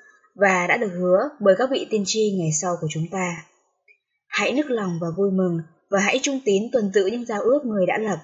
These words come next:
Tôi luôn luôn cảm thấy niềm vui khi đọc câu Thánh Thư này, lòng tôi hân hoan khi nghĩ đến các lời hứa và nhiều phước lành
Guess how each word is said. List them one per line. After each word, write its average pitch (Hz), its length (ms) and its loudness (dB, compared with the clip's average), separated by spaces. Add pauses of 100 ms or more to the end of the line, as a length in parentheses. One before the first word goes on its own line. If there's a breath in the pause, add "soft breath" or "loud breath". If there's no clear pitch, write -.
(460)
Tôi 226 120 4
luôn 220 180 2
luôn 208 260 0
cảm 160 280 -2
thấy 170 280 -2
niềm 202 220 -4
vui 233 340 2
khi 240 100 4
đọc 175 200 -2
câu 180 200 0
Thánh 160 180 -4
Thư 214 80 -4 (120)
này, 175 280 -2 (300 loud breath)
lòng 233 300 0
tôi 247 200 4
hân 240 120 -4
hoan 233 320 -6
khi 233 80 -6
nghĩ 226 200 -4
đến 196 340 4 (100)
các 262 160 -6
lời 190 160 -2 (120)
hứa 170 300 2
và 208 60 -6
nhiều 170 300 -2
phước 269 180 -2
lành 180 280 -4